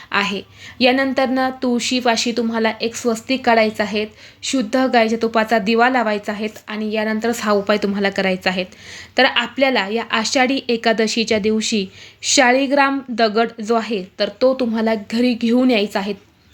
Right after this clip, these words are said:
जिथे कुठे मूर्ती मिळतात, फोटो मिळतात, तर त्या ठिकाणी तुम्हाला हा शाळीग्राम दगड जो आहे, तर तो तुम्हाला भेटून जाईल. अगदी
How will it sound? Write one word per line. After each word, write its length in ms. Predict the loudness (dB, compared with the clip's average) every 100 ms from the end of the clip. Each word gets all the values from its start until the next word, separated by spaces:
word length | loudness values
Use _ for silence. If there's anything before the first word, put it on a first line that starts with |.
| -20 -20 -20 -8 0
जिथे 300 | 2 4 2
कुठे 320 | 4 4 4
मूर्ती 520 | 2 2 0 0 0
मिळतात, 440 | 2 0 0 -2 -2 -2
फोटो 300 | -2 2 2
मिळतात, 380 | 2 0 0 -2 -2
तर 80 | -2
त्या 260 | 4 4
ठिकाणी 400 | 4 0 2 0 -2
तुम्हाला 340 | -4 -2 -2
हा 220 | -2 -2 -2
शाळीग्राम 720 | 2 4 4 2 2 2 2
दगड 300 | 0 0 0
जो 120 | 0
आहे, 220 | -2 -4 -6
तर 60 | -4 -2
तो 80 |
तुम्हाला 360 | 0 0 2 2
भेटून 420 | 2 2 2 4
जाईल. 180 | 2 0 -6 -20 -20 -20 _
अगदी 280 | 0 4